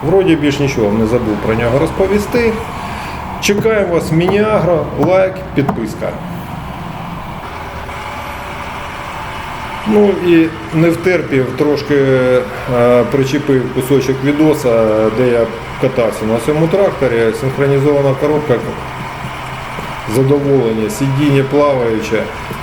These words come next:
Ну, не трактор, а пісня. Просто от зачетне. Це, мабуть, та не мабуть, а впевнено, самий серйозний конкурент Лавола п'ятсот чотири. Але ми його імпортуємо. Е, тому на вибір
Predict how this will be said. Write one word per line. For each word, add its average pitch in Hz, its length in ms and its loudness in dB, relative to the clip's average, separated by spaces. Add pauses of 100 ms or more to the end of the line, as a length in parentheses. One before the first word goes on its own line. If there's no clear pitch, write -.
(100)
Ну, 175 100 4
не 156 120 4
трактор, 143 500 2
а 120 80 2 (120)
пісня. 98 360 -4 (680)
Просто 139 420 2
от 107 200 0 (340)
зачетне. 127 560 0 (160)
Це, 175 460 4 (280)
мабуть, 139 320 2 (260)
та 190 100 2
не 143 100 4
мабуть, 131 480 2
а 101 240 2
впевнено, 131 680 0 (100)
самий 139 400 2 (380)
серйозний 123 600 2
конкурент 127 520 2 (320)
Лавола 123 380 4
п'ятсот 117 400 -2
чотири. 117 360 0
Але 139 160 4
ми 151 180 0
його 143 260 2
імпортуємо. 131 840 2 (920)
Е, 110 360 4 (100)
тому 127 340 2
на 131 120 4
вибір 139 380 2